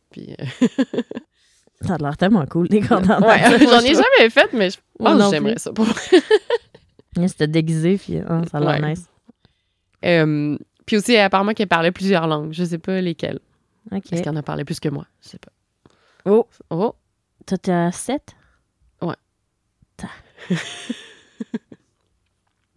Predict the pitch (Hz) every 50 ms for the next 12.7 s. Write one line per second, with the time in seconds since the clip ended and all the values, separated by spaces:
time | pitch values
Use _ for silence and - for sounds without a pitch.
0 | _ _ - - 202 214 208 208 208 208 196 185 180 180 175 175 175 226 196 -
1 | _ - 226 202 - - 220 196 202 - - 196 185 - - 175 - 196 190 247
2 | 240 247 240 220 202 202 208 214 226 220 202 180 175 175 - 190 214 302 349 -
3 | 240 220 220 233 226 - 254 - - 202 190 185 196 208 226 226 202 180 180 190
4 | 214 226 240 214 - - - 190 190 190 196 196 185 - 190 185 175 170 160 170
5 | 170 180 175 160 175 175 156 160 156 160 170 180 180 175 165 160 160 165 165 175
6 | 180 - - 170 - 156 - 165 160 156 143 151 156 156 165 170 175 180 175 160
7 | - - 165 160 156 170 170 165 160 156 - 165 175 165 165 165 160 165 175 170
8 | - - 185 156 170 175 - - 180 160 - 165 151 151 143 147 156 - - 165
9 | 160 160 156 - - - _ _ _ - - 160 151 - 160 156 156 151 147 -
10 | 151 143 156 - _ - - _ _ _ _ _ _ _ _ _ _ _ _ _
11 | _ _ _ _ _ _ _ _ _ _ _ _ _ _ _ _ _ _ _ _
12 | - 170 165 165 190 285 370 359 - - 202 185 202 208